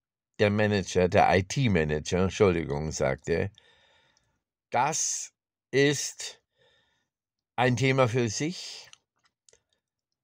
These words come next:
Wenn du dorthin gehst zu diesem Arzt, dann, äh, wird es eine neue Baustelle.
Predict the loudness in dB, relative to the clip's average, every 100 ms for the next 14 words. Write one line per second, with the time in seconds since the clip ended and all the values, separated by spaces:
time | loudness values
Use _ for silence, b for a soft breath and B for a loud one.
0 | _ _ _ _ _ _ _ 2 4 4
1 | 2 2 4 4 2 -2 -2 -2 0 -2
2 | -2 -4 -6 -4 -4 -2 0 0 0 -2
3 | -8 -14 _ _ _ _ _ _ _ _
4 | _ _ -10 2 4 4 2 -2 0 2
5 | 2 0 -4 -12 _ _ -2 2 2 4
6 | 4 6 6 6 4 2 0 0 0 -2
7 | -6